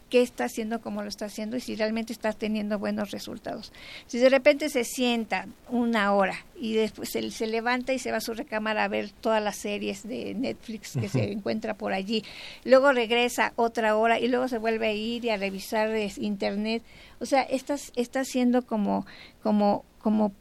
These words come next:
Speaker 1: pequeños, eh, pe-, tiempos para el estudio y mucho tiempo para el placer.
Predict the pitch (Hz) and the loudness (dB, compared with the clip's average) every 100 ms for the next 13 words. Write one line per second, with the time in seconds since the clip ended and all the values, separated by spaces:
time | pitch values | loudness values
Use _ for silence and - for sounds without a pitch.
0 | - 226 208 247 262 262 - - - - | 2 4 8 8 8 6 2 -4 -6 -8
1 | - - - - - - - - 220 208 | -10 -12 -14 -16 -20 -20 -20 -8 -4 -2
2 | 202 202 - 226 - 254 247 247 - 220 | -2 -4 -2 0 6 6 8 4 4 2
3 | 202 202 - 240 226 240 - 262 262 285 | 4 0 -2 0 4 4 6 6 8 10
4 | 302 302 247 254 240 247 233 214 196 214 | 8 4 -2 0 -2 -2 -4 -4 -2 -2
5 | 202 220 202 - 277 | -2 0 0 -2 -4